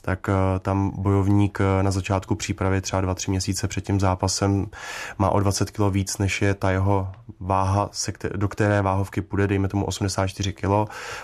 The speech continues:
On je schopný den před zápasem, kdy je oficiální vážení, navážit osmdesát čtyři kilo a v den zápasu jít třeba o dvanáct kilo těžší. Ale to je ten profesionální svět, kdy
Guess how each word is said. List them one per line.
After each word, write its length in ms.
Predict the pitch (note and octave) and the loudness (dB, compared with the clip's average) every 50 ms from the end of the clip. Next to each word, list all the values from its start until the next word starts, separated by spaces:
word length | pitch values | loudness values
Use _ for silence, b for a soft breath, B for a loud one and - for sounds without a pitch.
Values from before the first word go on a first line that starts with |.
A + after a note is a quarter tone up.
| B | B
On 160 | - - G2+ G2+ | 0 2 4 4
je 60 | G2+ | 2
schopný 380 | - - G#2+ - - G#2 G#2 | 2 0 -2 0 2 2 2
den 260 | G2 G#2 G2+ G#2 G#2 G2+ | 2 4 4 2 2 0
před 180 | - - G#2+ F#2+ | 0 -2 -2 0
zápasem, 480 | F#2+ G2 F#2+ F#2+ - G2 F#2+ - G2+ G2+ | 2 0 0 0 0 -2 -2 0 0 0
kdy 140 | G2+ G2 G2+ | 2 2 2
je 60 | G2+ | 2
oficiální 520 | E2+ F#2+ - G2 - - G2 G2 G2+ G2 | 2 0 -2 -2 0 0 2 2 2 2
vážení, 540 | F#2+ F#2+ F#2+ G2 G2 G2+ G2+ G2+ G2+ G2+ G2 | 2 2 2 4 4 4 4 4 4 4 4
navážit 400 | G2 G2 G2 G2 G2 F#2+ G2+ - | 4 4 4 4 2 2 0 -4
osmdesát 400 | - G2 G#2 G2+ F#2+ - F#2 F2 | -4 -4 -4 -4 -2 -2 -4 -4
čtyři 240 | F2+ - - - F2+ | -4 -6 -10 -10 -10
kilo 380 | - - - G2 G#2 G#2 - - | -8 -4 0 2 2 2 2 0
a 120 | - - F#2 | -2 -2 -2
v 80 | F2+ | 0
den 180 | F#2 F#2+ F#2+ F#2+ | 0 0 2 2
zápasu 600 | F#2+ G2 G2 F#2+ - G2 F#2 - - G2+ G2 G2+ | 2 2 0 0 0 -2 -2 -2 -2 0 0 2
jít 160 | G2+ G2 F#2+ - | 2 0 0 -4
třeba 240 | - - - - | -6 -4 -2 -2
o 60 | - F#2+ | 0 0
dvanáct 360 | F#2 F#2 F#2 F#2 F#2 F#2 - | 0 0 0 0 -2 -2 -2
kilo 200 | - G2+ F#2+ F#2 | -2 -2 -2 0
těžší. 420 | - - F#2 - - - E2+ D#2 B B B B B B - | -2 -2 -4 -4 -4 -6 -8 -10 B B B B B B 0
Ale 140 | F#2+ F#2+ F#2+ | 0 2 2
to 80 | - | 2
je 60 | G2 F#2+ | 2 2
ten 140 | G#2 G2+ | 2 2
profesionální 580 | F#2 G2 F#2 F2+ F#2 - - F#2+ F#2+ G2 G2+ G2 | 2 0 -2 -2 -2 -2 0 0 2 2 2 0
svět, 280 | - - - G2+ F#2+ F#2 | 0 0 2 2 2 0
kdy 320 | F#2+ F#2+ G2 G2 G2 E2 | 0 0 2 2 2 2